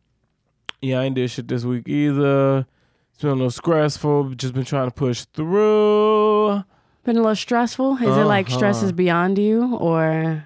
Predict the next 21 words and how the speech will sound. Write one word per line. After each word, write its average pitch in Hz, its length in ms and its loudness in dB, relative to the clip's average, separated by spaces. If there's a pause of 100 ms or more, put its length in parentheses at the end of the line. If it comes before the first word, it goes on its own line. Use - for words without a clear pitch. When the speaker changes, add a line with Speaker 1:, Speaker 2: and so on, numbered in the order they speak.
(140)
Speaker 1:
Y-, 185 80 -8 (160)
Speaker 2:
like, 208 180 2
Speaker 1:
kinda, 285 220 2
Speaker 2:
s-, 294 80 0
stuff 285 260 2
Speaker 1:
yeah. 294 60 2
Speaker 2:
like 302 180 2
you 294 60 -10
kinda 185 340 0
don't 170 220 0
have 165 180 -2
control 165 380 -4
over? 180 360 -4 (180)
Speaker 1:
Yeah, 269 400 0
it's 262 80 0
just 247 180 -4
like, 208 340 -2 (120)
you 240 140 -2
know. 226 400 0
Speaker 2:
Just 180 160 -4
life? 180 320 -2